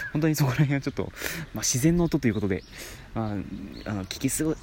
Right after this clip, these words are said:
聞き流していただければいいかなっていうふうに思ってます。とりあえず首周りがかゆい。まあね、そんな感じで、もしかしたらちょっと目立ちたいっていう下心があったのかもしれないですね。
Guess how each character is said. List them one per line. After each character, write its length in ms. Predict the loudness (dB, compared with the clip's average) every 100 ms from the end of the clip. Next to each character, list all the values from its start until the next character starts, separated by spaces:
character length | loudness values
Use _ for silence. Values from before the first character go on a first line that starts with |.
| -8
聞 520 | -6 0 2 2 0
き 0 |
流 240 | 0 2 2
し 80 | 0
て 60 |
い 40 | 2
た 80 |
だ 60 | 2
け 160 | 4 2
れ 80 |
ば 140 | 2 2
い 60 | 2
い 20 |
か 120 | 2
な 100 | 2
っ 20 |
て 80 | 2
い 40 |
う 20 | 2
ふ 40 |
う 40 |
に 60 | 2
思 100 | 2
っ 40 |
て 100 | 0
ま 120 | -2 -2
す。 180 | -4 -4
と 60 |
り 40 | -6
あ 0 |
え 20 |
ず 80 | -6
首 220 | -4 -2
周 180 | -2 -2
り 100 | -2
が 80 | -4
か 160 | -2
ゆ 120 | -2 -2
い。 40 | -6 -10 -10 -10 -8 -8 -10 -14 -16 -18 -18 -18 -18 -18 -16 -10 2
ま 120 | 2
あ 20 |
ね、 180 | 4 2
そ 160 | 2 0
ん 20 |
な 120 | 0
感 200 | 0 0
じ 80 | 0
で、 60 |
も 120 | 0 2
し 60 |
か 80 | 0
し 40 | -2
た 80 |
ら 60 | -2
ち 60 | -2
ょ 20 |
っ 20 |
と 80 | 0
目 100 | 2
立 180 | 2 2
ち 20 |
た 80 | 0
い 60 |
っ 20 | 0
て 100 | 0
い 40 |
う 40 |
下 160 | 0 0
心 280 | 0 2 2
が 80 | 0
あ 20 |
っ 40 |
た 120 | 0
の 80 | 0
か 80 | 0
も 60 | -2
し 80 |
れ 80 | -2
な 80 | -2
い 20 |
で 60 | -2
す 120 | 2
ね。 180 | 2